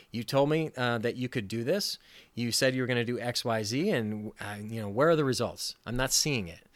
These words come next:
You know, being able to h-, hold people accountable. So you may find that one is more hard than the other. Um, I find them both extremely difficult. You know, personally,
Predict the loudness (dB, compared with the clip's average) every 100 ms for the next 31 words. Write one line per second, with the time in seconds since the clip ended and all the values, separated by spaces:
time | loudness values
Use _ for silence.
0 | _ _ -2 -2 0 0 0 0 -2 -6
1 | -12 -16 -2 0 0 -2 -2 -2 -2 0
2 | 2 0 -4 -12 _ _ _ _ _ _
3 | _ -20 -20 -8 2 6 6 4 -6 -20
4 | _ _ -6 0 0 2 0 0 0 2
5 | 2 2 0 0 0 0 0 0 -2 -2
6 | -2 -2 -6 _ -20 _ -12 -8 -8 -2
7 | 0 4 2 2 0 4 6 4 -2 -4
8 | 0 0 0 -4 -8 -8 -8 -8 -10 -18
9 | _ -10 -8 -4 0 0 -2 -8 -12